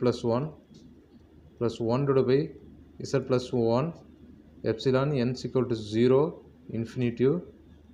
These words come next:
one divided by z plus one whole power n two divided by three epsilon n is equal to zero infinitive z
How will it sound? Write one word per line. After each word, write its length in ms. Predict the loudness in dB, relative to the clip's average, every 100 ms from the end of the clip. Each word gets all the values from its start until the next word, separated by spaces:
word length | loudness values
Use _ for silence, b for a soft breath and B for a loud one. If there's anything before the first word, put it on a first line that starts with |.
| -20 -12 -2 0
one 100 | 2
divided 220 | 2 4
by 80 | 2 0
z 100 | -2 -4
plus 180 | -2 -2 -4 -4 0 0
one 100 | -2 -8 -16 -4
whole 240 | 0 0 2
power 180 | 0 2 0
n 60 | -4 -8 -18 -20 -20 -20 -20 -20 -20 -20 -4
two 100 | 2 4
divided 180 | 4 2
by 60 | 0 0
three 180 | 0 0 -2 -12 -20 -8 -6
epsilon 420 | -4 -2 0 -2 -6 -14 -14 -6 -4
n 20 | -4
is 100 | -6
equal 180 | -2 -2
to 80 | -4 -2
zero 240 | 2 2 0 -2 -6
infinitive 640 | -6 -4 -4 -2 0 0 -4 -18 -20 -20 -20 -20 -20 -20 -20 -20 -20 -20 -20 -20 -20 -20 _ _ _ -20 -20 -20 -12 -6
z 160 | -6